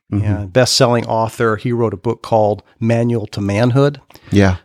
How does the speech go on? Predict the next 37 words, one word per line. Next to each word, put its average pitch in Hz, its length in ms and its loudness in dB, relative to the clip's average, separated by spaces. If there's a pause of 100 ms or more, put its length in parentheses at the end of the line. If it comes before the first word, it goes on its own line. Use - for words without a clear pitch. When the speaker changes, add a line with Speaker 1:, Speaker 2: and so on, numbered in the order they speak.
Speaker 2:
But 104 100 -8
he's 104 200 -4
also 120 340 2
done 104 200 -2
a 95 60 -8
number 113 400 0
of 87 160 -8
books - 560 -2
that 107 200 0
help 110 280 0
parents 110 640 -2
in 104 440 -4 (580)
helping 104 380 0
with, - 360 -10 (440)
uh, 98 160 -10
raising 95 380 0
their 85 220 -8 (360)
sons 110 320 -2
and 101 120 -8
daughters. 156 440 2 (360)
And 113 80 -4
he's 110 100 -2
coming 143 240 2
out 123 100 2
with 120 140 -2
a 107 40 -4
book, 104 260 0
I 101 60 -2
think, 120 240 -2
the 104 120 -4
twenty-second 123 720 0
of 98 60 -8
March 110 400 -2
called 104 380 -2
Raising 107 420 -2
Them 95 200 -8
Ready. 95 320 -4